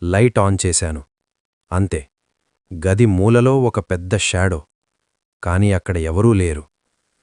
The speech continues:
షాడో మాత్రం నడుస్తోంది. అది గోడపై నడుస్తోంది. నెమ్మదిగా,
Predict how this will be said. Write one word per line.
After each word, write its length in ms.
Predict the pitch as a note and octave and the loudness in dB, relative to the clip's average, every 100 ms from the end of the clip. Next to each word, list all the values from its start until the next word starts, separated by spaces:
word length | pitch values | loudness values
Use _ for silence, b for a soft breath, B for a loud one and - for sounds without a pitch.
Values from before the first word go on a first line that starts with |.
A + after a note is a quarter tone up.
| _ | _
షాడో 480 | - - F#2 G#2 B2+ | -10 -4 0 2 4
మాత్రం 420 | B2 B2 - G3+ B3 _ _ _ - | 4 2 0 -4 -4 _ _ _ -4
నడుస్తోంది. 720 | F2+ A#2 D3 - F2+ D2 C#2+ _ _ _ _ _ _ _ - | 2 4 2 2 -2 -2 -10 _ _ _ _ _ _ _ -6
అది 160 | G2 F#2+ | -2 -2
గోడపై 500 | D2+ F#2 C3+ D3+ D3+ | 2 4 4 4 4
నడుస్తోంది. 640 | A#2+ A#2 - G2 E2 C#2 - _ _ _ _ _ - | 4 2 0 -2 -2 -4 -12 _ _ _ _ _ -8
నెమ్మదిగా, 720 | E2 E2+ F#2+ G#2+ F#2+ D#2+ C#2+ | -4 0 2 2 0 -2 -8